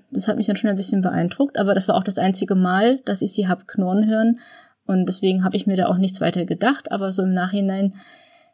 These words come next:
ja, wäre das vielleicht auch schon was gewesen, quasi, was mir, was hätte sagen können, dass ich quasi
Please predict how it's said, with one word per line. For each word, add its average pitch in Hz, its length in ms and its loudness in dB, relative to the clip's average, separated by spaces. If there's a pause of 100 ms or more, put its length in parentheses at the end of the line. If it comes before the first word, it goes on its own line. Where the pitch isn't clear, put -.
(140)
ja, 214 280 4
wäre 202 100 2
das 196 140 0
vielleicht 196 280 -2
auch 190 100 2
schon 202 180 0
was 190 180 0
gewesen, 208 580 0 (1040)
quasi, 196 460 0 (220)
was 185 240 0
mir, 190 320 0 (440)
was 190 200 -2
hätte 196 180 2
sagen 180 360 2
können, 226 320 2
dass 185 180 -2
ich - 100 -12
quasi 185 400 0